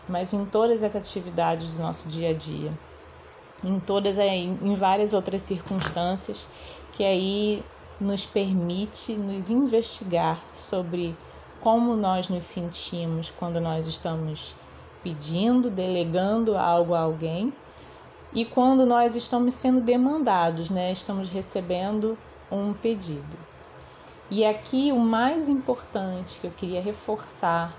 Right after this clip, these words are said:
é essa imagem de que nesse momento, no momento em que a gente, é, em que alguma troca tá sendo solicitada,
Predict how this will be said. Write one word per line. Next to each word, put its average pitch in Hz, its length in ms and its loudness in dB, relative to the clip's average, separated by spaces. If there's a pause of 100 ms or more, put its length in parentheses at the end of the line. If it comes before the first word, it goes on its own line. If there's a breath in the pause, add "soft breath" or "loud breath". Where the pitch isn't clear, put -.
é 190 180 2
essa 196 280 0
imagem 170 800 0 (440 loud breath)
de 180 140 -8
que - 180 -8
nesse 208 500 2
momento, 196 600 0
no 175 100 -6
momento 175 460 -4
em 214 80 -2
que 214 120 -2
a 202 80 2
gente, 196 760 -6 (560 loud breath)
é, 170 460 0 (440)
em 185 80 -2
que 185 160 -6
alguma 196 360 2 (200)
troca 196 440 2
tá 180 160 -4
sendo 175 520 -6
solicitada, 185 1120 -2